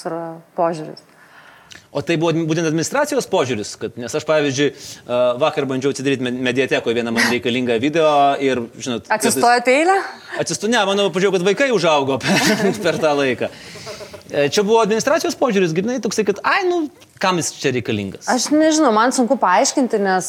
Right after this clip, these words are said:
Speaker 1: e, buvusi generalinė, aš dažnai matydavau su planšete. Tai aš galvoju, dabar galvoju, ką jis ten toj plan-, Delfi turbūt skaitė, nes
Speaker 2: Galima planšetę pasidėti taip ant stalo,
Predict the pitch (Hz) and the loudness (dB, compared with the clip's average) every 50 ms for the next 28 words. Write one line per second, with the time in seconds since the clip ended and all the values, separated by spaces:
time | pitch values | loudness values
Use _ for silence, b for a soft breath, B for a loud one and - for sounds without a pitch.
0 | - - - 180 180 180 175 175 175 170 170 170 165 170 165 165 185 220 240 262 | -6 -6 -4 -2 0 2 2 2 2 2 2 2 0 -2 -2 0 0 2 2 2
1 | - - 175 - 185 180 170 175 214 247 233 214 170 185 180 180 214 240 233 196 | 0 0 0 0 2 2 2 2 2 2 2 2 2 2 2 2 2 2 2 0
2 | 156 190 196 220 196 196 - 196 175 - 185 180 185 - 175 165 170 - 151 135 | 0 0 0 0 0 0 -2 -2 0 0 0 0 0 0 -2 -2 0 -2 -2 -2
3 | - - - - _ - 160 151 156 160 147 170 175 160 170 180 170 156 - - | -2 -8 -16 -20 _ -8 -6 -4 -4 -4 -4 -4 -2 0 0 0 0 -2 -6 -12
4 | - _ _ _ _ _ _ _ _ _ _ _ _ _ _ _ - 190 175 185 | -20 _ _ _ _ _ _ _ _ _ _ _ _ _ _ _ -8 -4 -2 0
5 | 196 202 220 196 190 190 - 202 202 214 220 233 233 214 220 - - 214 208 214 | 0 2 2 0 -2 0 0 2 2 4 4 2 2 0 -4 -2 -2 0 0 0
6 | 214 208 - - _ _ - 208 220 214 214 214 - - _ _ - 214 214 202 | -2 -6 -10 -18 _ _ -2 0 0 0 0 -4 -8 -18 _ _ -4 -2 0 0
7 | 202 208 202 185 180 214 202 190 185 - - 175 175 160 160 175 - - - 180 | 0 0 -2 -2 0 0 0 0 0 -4 -6 -6 -6 -6 -6 -6 -6 -4 -2 -2
8 | 175 175 - 170 165 170 170 165 - 120 117 110 117 123 117 117 123 127 120 107 | -2 0 -2 -2 -2 -4 -4 -6 -8 -10 -10 -4 0 0 2 2 0 -2 -2 -2
9 | 127 127 120 - 139 131 135 123 - 120 - 120 117 131 127 139 131 - 269 - | -2 -2 0 0 0 0 0 -2 -2 -4 -4 -2 -2 -2 0 0 0 2 2 2
10 | 131 120 - - - 113 110 110 92 101 104 107 107 | 2 0 0 0 2 2 2 2 0 0 0 2 2